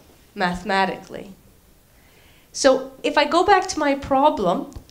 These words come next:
and I say the robot has to clean the entire room, well, if I've managed to represent my world as a matrix, how can I make the robot clean the entire room? The answer is simple. I make a rule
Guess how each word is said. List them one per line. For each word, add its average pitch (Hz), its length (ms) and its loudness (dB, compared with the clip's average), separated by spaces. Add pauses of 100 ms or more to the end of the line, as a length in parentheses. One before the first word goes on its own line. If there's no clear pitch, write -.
and 214 140 0
I 214 60 0
say 233 460 -2 (200)
the 220 100 0
robot 262 320 6
has 262 300 -2
to 226 80 -4
clean 254 840 -6
the 214 220 -4
entire 277 680 0
room, 262 520 -2 (1000)
well, 240 160 2
if 254 200 0
I've 392 240 2
managed 320 460 2
to 247 80 -4
represent 233 640 0
my 196 160 0
world 208 720 0 (500)
as 202 160 -4
a 202 60 -2
matrix, 208 680 -4 (380)
how 285 160 4
can 339 220 0
I 311 80 4
make 233 260 -2
the 220 80 -4
robot 185 400 0
clean 185 320 -8
the 170 120 -6
entire 165 440 -8
room? 202 400 -4 (720)
The 214 160 -2
answer 254 320 -2
is 247 120 -4
simple. 294 600 -8 (120)
I 202 120 -2
make 254 240 -2
a 262 80 2
rule 220 600 -2